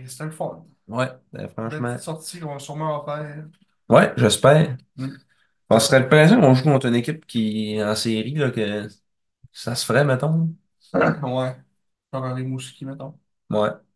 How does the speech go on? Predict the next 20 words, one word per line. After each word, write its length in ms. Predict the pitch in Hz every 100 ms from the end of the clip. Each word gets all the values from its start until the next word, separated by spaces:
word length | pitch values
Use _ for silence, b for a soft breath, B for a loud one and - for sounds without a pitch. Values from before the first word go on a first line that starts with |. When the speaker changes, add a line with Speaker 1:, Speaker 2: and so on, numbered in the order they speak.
| _ _ b b
Speaker 2:
Qu'on 140 | - 110
n'ait 140 | 113
pas 140 | 113 131
l'avantage 440 | 127 120 127 123
de 40 | 117
la 80 |
glace 320 | 110 123 131 123
à 20 |
ce 140 | -
coup-là 280 | 117 110 127 _ _ _ _ _
pour 160 | 104 107
jouer 260 | 113 117 117
deux 180 | 113 113
games 240 | 123 120
de, 120 | 110
de 120 | 101 107
fin 140 | 107
de 40 |
semaine. 520 | 107 104 104 127 131 - _ 127
Speaker 1:
Ouais. 240 | 127